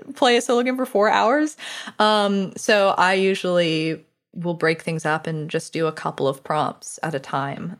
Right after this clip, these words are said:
um, and kind of write over the course of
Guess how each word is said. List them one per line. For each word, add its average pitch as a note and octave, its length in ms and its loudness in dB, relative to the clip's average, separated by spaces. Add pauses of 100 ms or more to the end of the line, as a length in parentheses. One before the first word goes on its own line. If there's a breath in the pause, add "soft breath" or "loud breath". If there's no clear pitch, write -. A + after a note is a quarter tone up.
um, D3 480 -4 (480 soft breath)
and D3+ 640 -2
kind D#3 180 -6
of C#3+ 320 -8 (400)
write D3+ 480 -2
over D#3 160 -6
the C#3+ 80 -6
course C#3 360 -6
of C#3 240 -4